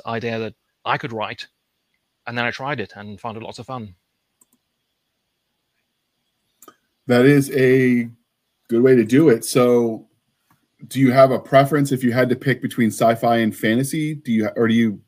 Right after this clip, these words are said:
Speaker 2: pretty equal, love them both pretty equally?
Speaker 1: Um, I think pretty equally, and I think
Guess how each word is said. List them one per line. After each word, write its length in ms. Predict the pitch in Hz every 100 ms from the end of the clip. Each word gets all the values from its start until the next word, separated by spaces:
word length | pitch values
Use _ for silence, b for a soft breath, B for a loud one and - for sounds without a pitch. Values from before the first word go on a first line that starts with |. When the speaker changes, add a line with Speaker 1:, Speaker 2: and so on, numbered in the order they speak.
| _
Speaker 2:
pretty 240 | - 123 113
equal, 280 | 113 113 - _
love 220 | 120 127
them 120 | 123
both 240 | 101 107 -
pretty 180 | 113 95
equally? 400 | 104 90 80 - _ _ _ _ _ _ _ _ _ _ -
Speaker 1:
Um, 600 | 135 139 143 143 143 120 _ _ _ _ _ _ b b b -
I 120 | 165
think 320 | - 262 240
pretty 240 | - 196
equally, 420 | 175 180 175 160 147
and 140 | 135
I 100 | 165
think 240 | - 175